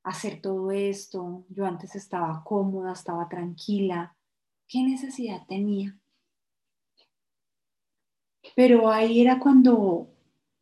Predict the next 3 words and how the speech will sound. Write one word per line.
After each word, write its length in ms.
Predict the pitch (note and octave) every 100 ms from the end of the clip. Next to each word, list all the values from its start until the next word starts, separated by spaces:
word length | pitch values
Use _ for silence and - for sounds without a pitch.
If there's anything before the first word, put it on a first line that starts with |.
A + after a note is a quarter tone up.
| _ _ _ _ _ _ _ _ _ _ _ _ _ _
llegaba 560 | A#3+ B3 A#3 G#3+ G#3+ G#3+
un 160 | G#3+ G#3
mensaje, 880 | G3+ G3 - F#3+ F#3+ F3+ G3 F#3+